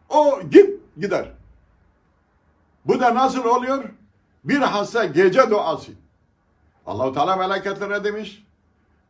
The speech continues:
Dinleyin, kim dua ediyor, kim yalvarıyor bana, hemen duasını kabul edin. Gece öyle.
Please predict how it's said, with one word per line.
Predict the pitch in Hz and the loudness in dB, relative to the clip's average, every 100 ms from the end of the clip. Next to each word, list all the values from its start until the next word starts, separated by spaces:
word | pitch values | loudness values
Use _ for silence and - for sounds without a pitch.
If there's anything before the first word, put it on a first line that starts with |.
| - | -4
Dinleyin, | 180 208 254 254 214 151 - | -2 0 -4 -4 -6 -8 -10
kim | - 285 302 277 262 - 160 | -4 -2 -2 -4 -8 -10 -2
dua | 185 170 | 0 2
ediyor, | 160 135 120 101 - _ | 0 -4 -6 -12 -14 _
kim | - 277 285 | -10 -6 -2
yalvarıyor | 262 254 220 214 185 190 160 | -2 0 2 2 0 -2 -4
bana, | 214 269 196 | -6 -2 2
hemen | 302 269 | 2 0
duasını | 254 214 214 214 202 | 0 2 2 -2 -6
kabul | 208 233 | -4 -4
edin. | 220 208 - - | -6 -8 -16 -6
Gece | 165 170 | -2 -2
öyle. | 214 233 254 269 269 | -2 -4 -6 -8 -10